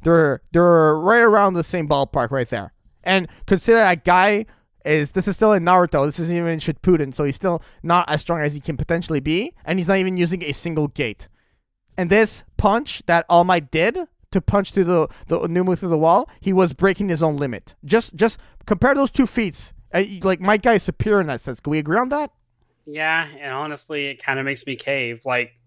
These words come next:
Speaker 2: if All Might has that one, that one upper hand of surviving through Guy's eight inner gate limit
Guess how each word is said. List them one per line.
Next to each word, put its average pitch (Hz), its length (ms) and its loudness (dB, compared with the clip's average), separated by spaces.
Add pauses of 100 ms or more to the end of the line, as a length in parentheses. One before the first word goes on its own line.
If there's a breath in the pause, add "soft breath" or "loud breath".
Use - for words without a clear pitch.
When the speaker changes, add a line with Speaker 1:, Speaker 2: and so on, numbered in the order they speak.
Speaker 2:
if 170 380 -4
All 185 180 2
Might 220 240 2
has 190 280 0
that 180 280 2
one, 139 640 0 (320)
that 160 340 0
one 196 580 4
upper 185 400 0
hand 147 520 0
of 139 340 -12
surviving 147 600 0
through 147 560 2
Guy's 139 500 0
eight 143 240 0
inner 139 200 -2
gate 123 320 -4
limit 151 360 0